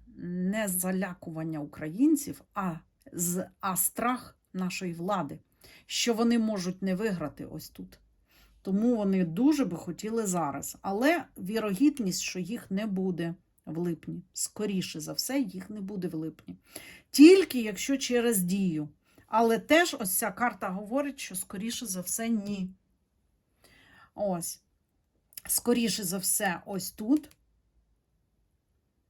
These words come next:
І влада боїться, що вони можуть програти. Будуть, я наскільки розумію, це будуть спостерігачі з усього світу. Іноземці.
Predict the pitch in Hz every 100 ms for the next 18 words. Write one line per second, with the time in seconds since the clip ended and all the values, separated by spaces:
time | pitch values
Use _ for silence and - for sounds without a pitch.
0 | _ _ _ _ _ _ - 233 190 202
1 | 226 240 208 214 190 180 - 160 156 _
2 | _ - - 196 185 214 208 185 185 190
3 | 180 175 170 160 240 269 220 196 226 208
4 | - 226 185 196 185 185 208 285 311 -
5 | 202 190 214 240 - - 226 - - 208
6 | 190 190 - 208 185 190 208 190 - 196
7 | 180 156 - _ _ _ _ _ _ _
8 | 208 196 196 196 180 - 165